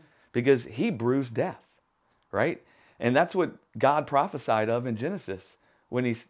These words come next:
told the serpent, "The, the seed of woman will be born, and you will bruise his heel, and he will crush your head," right?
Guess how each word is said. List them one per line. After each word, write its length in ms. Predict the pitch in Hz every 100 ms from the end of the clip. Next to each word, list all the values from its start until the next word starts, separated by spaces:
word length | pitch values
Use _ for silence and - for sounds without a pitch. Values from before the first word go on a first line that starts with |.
| _
told 260 | 135 151 123
the 80 | 117
serpent, 460 | 143 185 143 90 - _ _ _ _ -
"The, 160 | 107 - 82 - -
the 160 | 120
seed 280 | 123 185 190
of 100 | 135
woman 320 | 127 190 175
will 140 | 120 107
be 120 | 107
born, 440 | 95 101 117 131 -
and 240 | 113 107
you 140 | 175
will 280 | 208 156 139
bruise 920 | 101 95 110 143 196 156 107 127 - _ _ _
his 240 | 147 127
heel, 680 | - - 214 156 98 101 127 _ _ -
and 160 | 107
he 240 | 107 190 214
will 220 | 127 110
crush 500 | - - 120 117 -
your 300 | 110 117 127
head," 400 | 117 170 214 92 - _ 90 80 76 _ _
right? 340 | 104 147 233